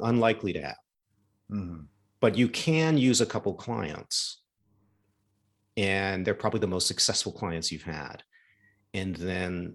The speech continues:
Speaker 1: you know, what you need to do is create a positioning in which, um, you go out to the world in your industry and you say, Hey,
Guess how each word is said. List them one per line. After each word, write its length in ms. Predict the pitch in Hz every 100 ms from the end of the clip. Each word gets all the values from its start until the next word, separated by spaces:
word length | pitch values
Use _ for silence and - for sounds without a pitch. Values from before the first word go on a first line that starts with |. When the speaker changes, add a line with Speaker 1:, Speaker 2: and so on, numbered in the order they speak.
| -
Speaker 1:
you 80 | 101
know, 320 | 87 87 - _ _ _ _ _
what 160 | 117 107
you 100 | 107
need 160 | 110
to 80 | 101
do 240 | - 135 101
is 100 | -
create 220 | 101 85
a 40 |
positioning 640 | - - 90 - 73 73 73
in 120 | 73
which, 500 | 73 73 - - - _ _ _ _ _ _ _ _ _ _ _ _ -
um, 500 | 82 73 65 65 - _ _ -
you 100 | 85
go 100 | 87
out 140 | 78
to 60 | -
the 60 | 71
world 340 | 92 87 80
in 80 | 69
your 100 | 73
industry 380 | 98 - - 69
and 80 |
you 60 | 69
say, 240 | - 71 69
Hey, 400 | 82 76 67